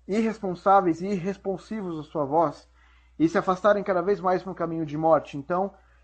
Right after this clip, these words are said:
ele simplesmente shahat com a humanidade, com o dilúvio que a gente vai ver nos próximos episódios.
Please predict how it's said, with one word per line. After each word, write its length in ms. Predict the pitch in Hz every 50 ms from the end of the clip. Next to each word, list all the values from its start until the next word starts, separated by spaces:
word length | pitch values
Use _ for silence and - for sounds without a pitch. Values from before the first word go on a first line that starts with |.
| _
ele 160 | - 139 143 139
simplesmente 640 | - - 202 208 202 170 175 185 180 - - - - - -
shahat 760 | - - - 185 165 - 151 170 170 170 175 175 - - - _ _ _ _ _
com 160 | - 165 165
a 60 | 170
humanidade, 760 | 170 165 170 160 151 160 156 151 147 147 147 143 147 151 151 _ _ _ _ _ _ _ _ _ _ _ _
com 240 | - - 170 170 165
o 60 | 165
dilúvio 460 | 160 156 156 147 147 151 147 147 156 151
que 120 | 151 139
a 20 |
gente 200 | 127 135 127 135
vai 100 | 143 131
ver 220 | 123 135 151 160 156
nos 120 | 143 -
próximos 460 | - - 165 160 175 180 175 185 160
episódios. 640 | 147 151 - 143 127 120 104 104 - _ _ _ _